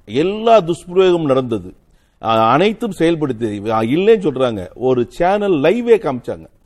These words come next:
ஒரு டி வி ரிப்போர்ட்டரை அடிச்சாங்க. இத்தனையும் நடந்தது. இது நேரடியா தெரிஞ்ச விஷயம்.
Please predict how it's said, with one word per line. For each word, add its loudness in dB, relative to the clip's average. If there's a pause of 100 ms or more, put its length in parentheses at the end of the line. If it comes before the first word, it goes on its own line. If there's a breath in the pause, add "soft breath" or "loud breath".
(320)
ஒரு 2
டி -4
வி -2 (240)
ரிப்போர்ட்டரை 0
அடிச்சாங்க. 0 (580)
இத்தனையும் 0
நடந்தது. -2
இது -6
நேரடியா 2
தெரிஞ்ச -4
விஷயம். -8